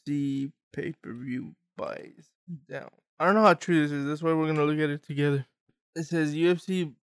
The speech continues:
pay-per-view buys down in twenty twenty-two. Compe-, company facing major challenges. U F C pay-per-views take a hit. U F C is not doing a great business in twenty twenty-two, according to recent reports. With half of twenty twenty-two almost behind us, latest reports suggest U F C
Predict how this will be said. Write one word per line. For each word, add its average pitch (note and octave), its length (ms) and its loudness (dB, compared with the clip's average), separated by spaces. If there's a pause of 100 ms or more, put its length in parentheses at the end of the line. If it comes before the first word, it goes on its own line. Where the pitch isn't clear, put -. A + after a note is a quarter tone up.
pay-per-view D#3+ 500 -2
buys D#3 400 2
down D3 340 0
in D3 120 -4
twenty D3+ 280 -4
twenty-two. D3+ 520 -4
Compe-, D3+ 380 -4 (180)
company E3 440 -2
facing D#3 500 -4
major D#3 380 -2
challenges. D3+ 680 -6 (220)
U D#3 140 2
F D#3+ 80 -4
C F3 100 -2
pay-per-views E3+ 560 0
take E3+ 200 -6
a - 20 -4
hit. D#3+ 240 0
U D3+ 160 0
F D#3+ 80 -6
C F3+ 100 -4
is E3 80 -4
not E3 240 0
doing D#3+ 260 0
a D3+ 60 -2
great D3 340 -2
business D3+ 340 -4
in C#3+ 100 -8
twenty D3 240 -6
twenty-two, D3+ 420 -4
according D3+ 400 -4
to D3 140 -8
recent C#3+ 420 -6
reports. - 440 -8 (260)
With D3 180 -4
half D#3+ 220 2
of F3+ 140 -2
twenty F#3 280 0
twenty-two F3+ 400 -2
almost E3 300 0
behind D#3+ 360 -2
us, D#3 140 -2
latest D#3 300 -2
reports E3 320 -4
suggest D3+ 360 -8
U D#3 140 0
F D#3 80 -6
C E3 220 -6